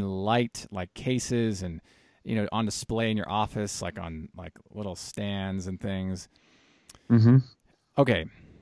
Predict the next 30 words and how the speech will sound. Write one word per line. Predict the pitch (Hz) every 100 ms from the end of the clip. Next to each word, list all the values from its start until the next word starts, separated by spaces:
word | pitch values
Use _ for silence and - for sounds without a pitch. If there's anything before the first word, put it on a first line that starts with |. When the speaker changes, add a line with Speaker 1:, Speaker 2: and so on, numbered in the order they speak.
| - - -
Speaker 1:
let's, | 123 - -
let's, | 139 -
let's | 151 -
get | 160
one | 143 131
thing | 127 110
straight | - 101 87
here. | 175 -
Light | 95 110 147 185 - - _ _
and | 123 123
ink, | 127 127 120 - - _ _ _ _ _ _ _ _ _ _ _ _ _ _ _
they | 117 117 113 107 104
don't | 110 117
go | 117
well | 107 101 98
together | 98 90 87
over | 85 80
time. | - 80 - _ _ _ _ _ _ _ -
Okay, | 92 101 92 90 _ _ _ _ _ _ -
when | 127
you | 120 135
put | 190 -
anything | 143 147 156
that | 139
has | 110 101 101
ink | 110 117
on | 113
it | 113 -
in | 92 85
light | 87 98